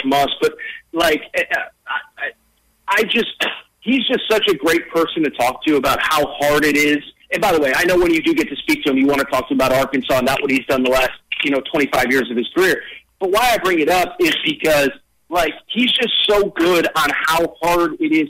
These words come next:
to make the N B A. And so with, with Sanogo, like, you know, I, I, he's a, he was a, re-, is a phenomenal college player, uh, but he goes undrafted, and now your back's up against the wall. And so he had a very good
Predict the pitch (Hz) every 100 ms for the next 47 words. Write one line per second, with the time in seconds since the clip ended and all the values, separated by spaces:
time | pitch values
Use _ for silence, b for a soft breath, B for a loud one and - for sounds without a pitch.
0 | - 147 151 - 139 139 131 127 160 190
1 | 156 151 180 165 - 180 160 - - _
2 | _ - 196 - _ 196 196 - 180 262
3 | 262 208 165 151 - - 196 170 175 -
4 | - - 180 - - 214 277 - 202 262
5 | 190 151 156 214 - 220 - 247 - -
6 | 208 277 151 - - 233 190 - 135 117
7 | 107 117 _ _ _ - 170 170 165 170
8 | 151 214 233 208 151 156 208 214 185 170
9 | - 160 190 226 135 156 165 - 156 135
10 | 143 131 131 123 135 123 135 160 143 -
11 | 185 175 - - - 180 208 185 190 196
12 | 185 190